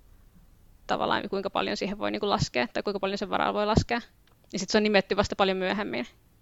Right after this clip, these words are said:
vaikka se on tosiasiassa ollut sitä jo pitempään. Et mulla se ehkä niinku, ei se niinkään ehkä mun kohdalla lähde sittenkään siitä nimeämisestä, vaan siitä, että mä tunnustelen, että miltä tää suhde tuntuu ja näyttää, ja, ja niinku miltä tää niinku musta tuntuu tää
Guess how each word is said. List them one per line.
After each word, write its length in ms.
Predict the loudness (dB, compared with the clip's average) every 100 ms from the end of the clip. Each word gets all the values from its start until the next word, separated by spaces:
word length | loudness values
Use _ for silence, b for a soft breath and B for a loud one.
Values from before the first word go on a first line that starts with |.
| -4
vaikka 140 | -4
se 80 | -2
on 60 | -2
tosiasiassa 520 | 0 0 0 0 0
ollut 180 | 0 -2
sitä 280 | -4 -2 0
jo 140 | -2 -4
pitempään. 800 | -8 -4 -4 -4 -2 4 4 4
Et 60 | 2
mulla 220 | 2 2
se 160 | 4 4
ehkä 220 | 4 4
niinku, 280 | 2 2 -2 2
ei 160 | 4
se 100 | 6
niinkään 360 | 4 4 2 2 0
ehkä 200 | 0 0
mun 160 | 2
kohdalla 320 | 2 2 4
lähde 180 | 2 2
sittenkään 520 | 0 -4 -4 0 0
siitä 220 | 0 -4 -2
nimeämisestä, 800 | 0 2 2 2 2 2 2 0
vaan 220 | -2 -2
siitä, 380 | -4 -2 2 2
että 260 | 2 -4 -8 B B B B -4
mä 140 | 0
tunnustelen, 680 | 2 2 0 0 2 4 2
että 160 | -2
miltä 220 | -2 0
tää 160 | 2 2
suhde 260 | 2 -2 -6 -4
tuntuu 360 | -6 -4 -4
ja 80 | -2
näyttää, 480 | 0 -2 -2 0 0 0
ja, 120 | -8 -10 -10
ja 220 | -8 -6 -4
niinku 220 | -4 -6
miltä 320 | -4 -2 0
tää 200 | 2 0 -2
niinku 160 | -8
musta 200 | -6 -6
tuntuu 360 | -6 -6 -4 -2
tää 200 | 0 0